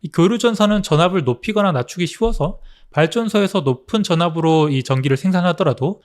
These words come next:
집 앞에 있는 전봇대에서 이 전압을 낮춰서 공급하기가 쉽죠. 그래서 보통의 전선은 교류를 사용하는데 이 교류는 초장거리 송전에는 직류보다 불리합니다. 이 중국이나 미국 같은 경우에는 정말 땅이 넓죠. 그래서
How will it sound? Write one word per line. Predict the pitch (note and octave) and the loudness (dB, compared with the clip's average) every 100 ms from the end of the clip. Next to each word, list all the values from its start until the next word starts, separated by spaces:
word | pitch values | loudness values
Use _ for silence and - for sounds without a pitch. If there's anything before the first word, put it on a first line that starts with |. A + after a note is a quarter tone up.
| - | -10
집 | - | 0
앞에 | F#3 F#3+ F3+ | 2 4 2
있는 | F3 | 2
전봇대에서 | D3 C#3 E3 F3 C#3+ G#3 D#3+ | 2 0 0 0 0 0 -2
이 | |
전압을 | - C#3+ C#3+ B2 | 0 0 0 -2
낮춰서 | A#2+ - G#3 G3 - | -4 -2 -2 0 0
공급하기가 | D3 D3 - D#3 C#3 A#2 | 0 0 -2 -2 -2 -4
쉽죠. | G#3+ - B2 F3 - _ | -6 -6 -4 -4 -8 _
그래서 | - F3+ - | -2 0 0
보통의 | D3 - G#3+ G#3 | -2 -2 -4 -2
전선은 | E3+ D#3+ F3 D#3+ - | -2 0 -2 -2 -2
교류를 | C3 F3+ G#3+ F#3+ | 0 0 0 0
사용하는데 | E3+ F#3 G3 F#3 C#3+ A#2 C#3 | 0 0 0 0 -2 -2 -2
이 | E3 F#3+ | -2 -4
교류는 | - C3+ E3+ G#3 E3 B3+ _ | -2 0 2 2 0 -2 _
초장거리 | - B3 B3+ A#3+ A3+ G#3+ | -6 0 0 2 0 0
송전에는 | G#3+ G#3 G#3 F3+ D#3+ G#3 C4+ - _ | -2 -2 0 2 2 2 -2 -10 _
직류보다 | - E3 G3 G3+ D#3 C3 C#3+ F3+ | -2 0 2 0 -2 -2 -2 -2
불리합니다. | B2+ C3+ D#3 D3 A#2 G2 - _ - | -4 -2 0 -2 -4 -8 -12 _ -6
이 | G#3+ | -6
중국이나 | - G3 C#4 D4 A#3+ A#3+ A#3 | -2 0 2 0 -2 -2 0
미국 | C3+ E3 | 0 0
같은 | A3 G#3+ G3 | 0 -2 -2
경우에는 | E3 E3 D#3+ - | -2 -2 -4 -6
정말 | B2 D3+ A#3+ C#4 C4+ | -2 -2 -2 -4 -6
땅이 | A3 A#3 | -6 -2
넓죠. | A#2+ C3 C#3 G#2+ F2+ | -2 -2 -4 -8 -6
그래서 | D3 D#3+ G#3 A3+ | -6 -2 -2 -4